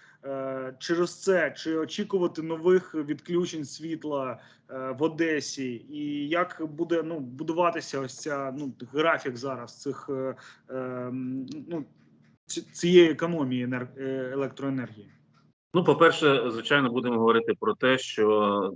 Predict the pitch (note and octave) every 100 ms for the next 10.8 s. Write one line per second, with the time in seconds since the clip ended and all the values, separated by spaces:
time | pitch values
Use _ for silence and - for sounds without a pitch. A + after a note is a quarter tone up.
0 | F#2+ G2 G2 A#2 A2+ - G2+ G#2 G#2 G#2
1 | - - B2 - A2+ - G2+ A2 - B2+
2 | A2+ G#2 G#2 A2 C3+ - _ G#2 G2 G2
3 | - G2 F#2+ F2+ - G2 F#2+ A#2 A#2+ G2+
4 | G2 F#2 - G2 G#2 B2 C3+ - - -
5 | - A2 A#2 G#2+ G2+ G#2 - B2 B2 B2+
6 | A#2+ G#2+ G2 G2+ G#2 A#2 A2 G#2 G2+ G2+
7 | - G#2 G#2+ A2 G2 - F2 - _ _
8 | _ _ G#2 G2 F#2+ A2 A2 G#2 G#2+ G#2
9 | F2+ E2+ G#2 G2+ C3+ C3+ B2+ G#2+ A#2 A#2+
10 | A#2 A2 - C3+ B2+ A2 G#2 G2